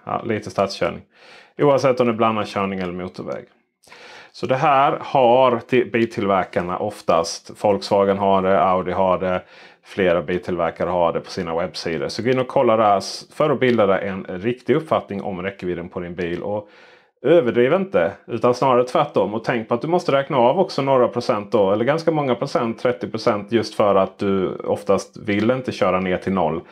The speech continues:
Eh, då är det lite räckviddsångest kanske. Och du vill inte heller ladda över åttio procent och bli ute och kör, för då tar det extra lång tid.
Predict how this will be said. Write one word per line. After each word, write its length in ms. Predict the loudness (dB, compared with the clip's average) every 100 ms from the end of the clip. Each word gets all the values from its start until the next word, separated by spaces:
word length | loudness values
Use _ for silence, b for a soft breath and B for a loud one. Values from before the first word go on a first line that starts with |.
| B B B B -12
Eh, 160 | -10
då 180 | -4 0
är 100 | 2
det 60 | 2
lite 220 | 0 0
räckviddsångest 640 | 0 -2 0 0 0 -2
kanske. 400 | -2 -2 -4 -6 -8 B B -6
Och 160 | -2
du 320 | 0 2 0 -4 -2
vill 220 | 0 2
inte 160 | 0
heller 200 | 0 2
ladda 520 | 2 2 2 2 0 -2 -12
över 300 | -6 -2 0
åttio 260 | -2 -4 -6
procent 500 | -4 0 0 -2 -6
och 100 | -6
bli 100 | -2
ute 220 | -4 -4
och 60 | -6
kör, 320 | 0 2 2
för 140 | -2
då 60 | -6
tar 220 | -2 0
det 140 | 0 -2 -6
extra 340 | -6 -4 -4
lång 220 | -4 -8 -10
tid. 400 | -4 -4 -4